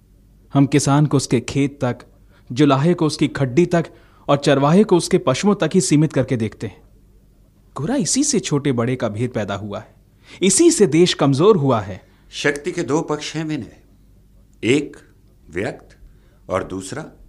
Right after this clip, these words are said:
Speaker 2: अव्यक्त।
Speaker 1: लेकिन गोरा, इनके बीच एक संतुलन जरूरी है।
Speaker 2: हाँ, इनके बीच एक संतुलन जरूरी है और उसी संतुलन की ही तो बात मैं कर रहा हूं।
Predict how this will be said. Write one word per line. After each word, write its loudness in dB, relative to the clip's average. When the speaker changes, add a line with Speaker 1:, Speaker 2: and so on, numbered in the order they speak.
Speaker 2:
अव्यक्त। -8
Speaker 1:
लेकिन 0
गोरा, 2
इनके 4
बीच 0
एक 2
संतुलन 4
जरूरी 0
है। -14
Speaker 2:
हाँ, -6
इनके -4
बीच -6
एक -8
संतुलन -4
जरूरी -8
है -20
और 4
उसी -4
संतुलन -4
की -8
ही -6
तो -6
बात -4
मैं -6
कर -12
रहा -16
हूं। -20